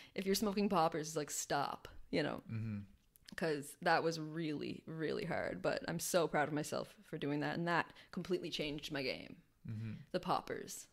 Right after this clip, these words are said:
Speaker 1: Um, yeah.
Speaker 2: 'Cause that would
Speaker 1: I
Speaker 2: seriously affect, like, your cardio and stuff, right? Like, if you went, try to go for a run or whatever.
Speaker 1: And I would still go, but I just, well, obviously went because I was just hyper,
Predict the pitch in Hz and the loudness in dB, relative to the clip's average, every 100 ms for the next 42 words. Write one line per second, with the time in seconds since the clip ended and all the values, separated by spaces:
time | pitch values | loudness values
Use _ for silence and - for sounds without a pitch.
0 | - - - - - 170 156 135 104 127 | -20 -20 -20 -20 -4 0 0 0 -2 -6
1 | 165 - - - - - - - _ 185 | -10 -18 -20 -20 -20 -20 -16 -16 _ -6
2 | 165 - - - - - 127 135 131 117 | -4 -4 -8 -20 -6 4 8 8 8 8
3 | 113 104 101 104 104 104 104 101 113 101 | 6 2 2 2 0 4 6 6 4 0
4 | 98 98 107 107 104 101 101 101 - - | -4 -4 -4 -4 -4 -6 -6 -8 -8 -6
5 | 98 95 98 98 98 98 98 101 107 - | -6 -6 -4 -2 0 0 0 -2 -4 -6
6 | - 233 233 233 226 - 285 214 180 226 | 4 6 8 6 4 4 4 8 8 8
7 | 392 480 - - _ _ - 220 208 202 | 6 2 -6 -20 _ _ 6 10 10 8
8 | 202 185 185 196 190 196 175 165 185 - | 6 8 10 8 6 4 6 4 4 0
9 | 180 180 170 165 - - - 170 - 294 | 0 2 4 2 -2 -4 0 2 4 2